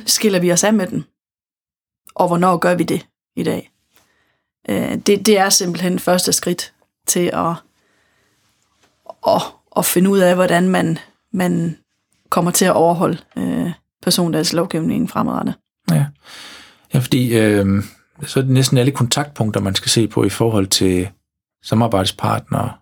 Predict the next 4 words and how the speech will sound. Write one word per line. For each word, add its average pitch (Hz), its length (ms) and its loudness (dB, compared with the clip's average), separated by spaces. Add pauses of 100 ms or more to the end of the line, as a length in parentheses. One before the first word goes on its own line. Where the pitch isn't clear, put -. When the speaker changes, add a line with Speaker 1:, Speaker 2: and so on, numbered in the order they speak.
(120)
Speaker 2:
underleverandører, 98 880 0 (500)
kunder 113 360 2 (520)
og 98 120 0
medarbejdere. 104 560 2